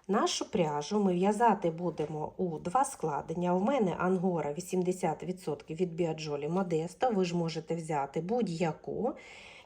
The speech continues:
тільки щоб співпадав метраж шістсот п'ятдесят метрів на сто грамів. В'язати ми будемо у два складення. Для цього нам треба спиці номером три двадцять п'ять. Спиці повинні бути не менше, ніж шістдесят сантиметрів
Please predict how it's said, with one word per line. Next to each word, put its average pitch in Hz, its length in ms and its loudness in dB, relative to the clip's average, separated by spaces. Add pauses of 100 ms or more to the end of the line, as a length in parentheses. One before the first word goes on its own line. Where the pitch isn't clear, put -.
тільки 277 340 -6
щоб 226 260 4
співпадав 175 720 0
метраж 143 440 -4
шістсот 165 520 -2
п'ятдесят 190 560 -2
метрів 294 360 2
на 160 220 -2
сто 180 200 -8
грамів. 151 440 -4
В'язати 202 600 2
ми 240 100 2
будемо 208 400 4
у 190 160 -4
два 175 220 -4
складення. 151 600 -6 (380)
Для 214 180 4
цього 220 380 4
нам 185 240 4
треба 151 380 0
спиці 226 760 2 (300)
номером 190 640 4
три 214 300 2
двадцять 180 680 -8
п'ять. 143 460 -10 (420)
Спиці 277 420 0
повинні 185 520 6
бути 160 360 -2
не 196 160 4
менше, 165 440 0
ніж 160 200 -2
шістдесят 170 720 -2
сантиметрів 233 840 -2